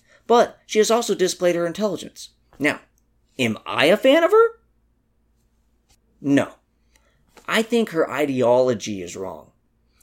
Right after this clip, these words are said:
and that many policies she supports would lead to more harm than good. Rather than falsely calling her an idiot or focusing too much on her inaccurate statements,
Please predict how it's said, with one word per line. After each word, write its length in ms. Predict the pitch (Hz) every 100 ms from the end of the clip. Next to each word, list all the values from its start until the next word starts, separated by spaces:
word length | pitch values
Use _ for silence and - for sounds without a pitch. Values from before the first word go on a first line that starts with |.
| -
and 180 | 160 160
that 220 | 170 170
many 240 | 202 226
policies 640 | - 165 160 160 156 151 143
she 220 | - 151
supports 640 | - 123 - 165 123 - - -
would 140 | 147
lead 180 | 175 185
to 80 | 160
more 300 | 139 151 160
harm 400 | 147 147 147 131
than 180 | 117 110
good. 320 | 110 - - _ _ _ _ _ -
Rather 280 | 160 247 226
than 160 | 165
falsely 480 | - 131 156 - 139
calling 340 | - 135 139
her 160 | 127 117
an 80 | 110
idiot 380 | 156 143 95 - - _
or 80 | 143
focusing 540 | 208 202 175 160 160 -
too 520 | - - 415 427 349
much 420 | 147 110 - - _ -
on 140 | 147
her 180 | 151 147
inaccurate 480 | 139 135 131 123 113
statements, 560 | - 175 117 104 -